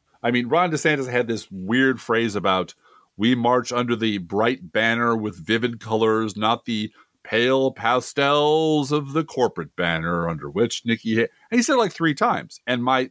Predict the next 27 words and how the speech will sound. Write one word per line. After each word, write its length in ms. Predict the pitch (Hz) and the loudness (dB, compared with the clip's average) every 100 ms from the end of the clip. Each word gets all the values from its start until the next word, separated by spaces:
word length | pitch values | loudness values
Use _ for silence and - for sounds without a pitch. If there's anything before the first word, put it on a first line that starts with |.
| _ | _
theory 320 | 214 233 135 113 | -2 2 2 2
is, 280 | 110 104 - _ _ _ _ _ | 2 -2 -14 _ _ _ _ _
in 120 | 147 | 2
his 140 | 143 131 | 2 2
brain, 520 | 131 180 156 131 - _ - | 2 2 2 0 -2 _ -2
first 200 | 190 185 | -2 2
of 60 | |
all, 80 | 147 | 0
he 100 | 135 | 0
just, 220 | 131 156 - _ _ _ - | 0 -2 -4 _ _ _ -2
they 140 | 120 | -2
program 420 | 120 160 180 190 | 0 -2 0 0
his 140 | 170 120 | 0 0
brain. 320 | 120 117 117 | 0 0 0
He 80 | 107 | 0
goes 220 | 120 117 | 0 2
out 120 | 113 | 0
on 80 | 110 | -2
stage 320 | - 101 95 | -2 -2 -2
and 120 | 95 | -6
says 260 | - 101 95 | 0 0 2
what 240 | 95 90 _ | -2 -2 _
they 100 | 98 | -6
tell 220 | 90 85 85 | -4 -4 -4
him 100 | 78 | -4
to 80 | |
say. 280 | - 85 - | -4 -4 -4